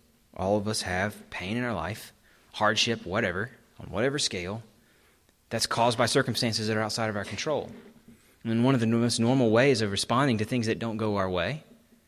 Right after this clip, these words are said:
is through complaining about it, right? Who of us isn't guilty of that every single day of our life?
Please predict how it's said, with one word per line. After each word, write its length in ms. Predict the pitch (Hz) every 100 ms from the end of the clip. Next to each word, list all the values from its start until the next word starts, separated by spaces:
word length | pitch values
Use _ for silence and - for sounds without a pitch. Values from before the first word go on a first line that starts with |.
| _ -
is 140 | 95
through 100 | 117
complaining 420 | 110 104 131 139
about 240 | 82 73 -
it, 100 | - _ _
right? 260 | - 107 - - _ _ _ _ _ _ _ -
Who 200 | 156 170
of 80 | 110
us 120 | 101
isn't 280 | 131 127 101
guilty 320 | 107 117 98
of 80 | 90
that 180 | 90 85
every 300 | 113 110 98
single 280 | - 101 87
day 260 | 92 98
of 100 | 90
our 100 | 82
life? 400 | 82 87 76 -